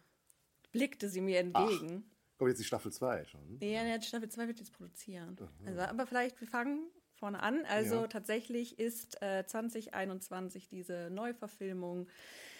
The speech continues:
Speaker 1: der, ähm, Sissi-Geschichte, ja, entstanden. Ähm, ich hab noch mal nachgeguckt, es wurde zwischen April und August zwanzig einundzwanzig gedreht.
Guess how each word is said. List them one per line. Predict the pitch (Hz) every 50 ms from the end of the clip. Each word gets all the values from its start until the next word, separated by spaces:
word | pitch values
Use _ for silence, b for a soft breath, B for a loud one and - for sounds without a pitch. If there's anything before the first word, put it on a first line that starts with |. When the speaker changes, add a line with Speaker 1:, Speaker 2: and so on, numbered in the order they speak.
| B B B _ -
Speaker 1:
der, | 202 196 185 180 175 175 170 - -
ähm, | 190 180 175 175 180
Sissi-Geschichte, | 175 - 254 277 262 - 233 175 196 - - 202 196 185 - - - 190 185 180 180 175 170 - _ _ _ _ _ _ _ _ _ - - -
ja, | - 202 196 - - - _ _ -
entstanden. | 185 165 - - 196 214 269 320 302 302 320 330 320 285 -
Ähm, | - 202 202 196 202
ich | 208 220
hab | 202 -
noch | 190 196
mal | 202 190
nachgeguckt, | 196 233 285 285 277 247 - 247 240 - -
es | 202 -
wurde | 196 220 214 214
zwischen | 214 - - 214 214 - 214
April | - - - - - 214 208
und | 202 196 -
August | 196 180 - 202 208 208 - - -
zwanzig | 185 175 175 175 185 196 -
einundzwanzig | - 175 170 170 - 185 175 180 185 196 175 - -
gedreht. | - - - - 165 165 190 285 339 - - -